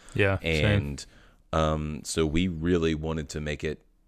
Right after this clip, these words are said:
Speaker 2: you know, make it, these shows. Obviously, I was at school, in school at U V A,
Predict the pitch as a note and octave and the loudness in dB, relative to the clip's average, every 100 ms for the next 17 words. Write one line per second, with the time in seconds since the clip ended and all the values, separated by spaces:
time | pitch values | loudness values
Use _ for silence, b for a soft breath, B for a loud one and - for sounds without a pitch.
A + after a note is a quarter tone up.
0 | _ E2 C2+ - E2 - E2+ F2 E2 D#2+ | _ -14 -14 -4 0 0 -2 -6 -6 -2
1 | G2 F#2 F2+ D2+ D#2 D2+ D2+ D2+ D2 D2 | 2 4 4 0 -2 -4 -4 -4 -6 -8
2 | - - F2+ F2 E2+ D#2 - F2+ E2+ C#2+ | -10 -6 -4 -4 -4 -6 -2 0 0 0
3 | E2+ E2 D#2 D2 D2 G2+ A2 G#2 | -2 -2 -4 -4 0 4 4 2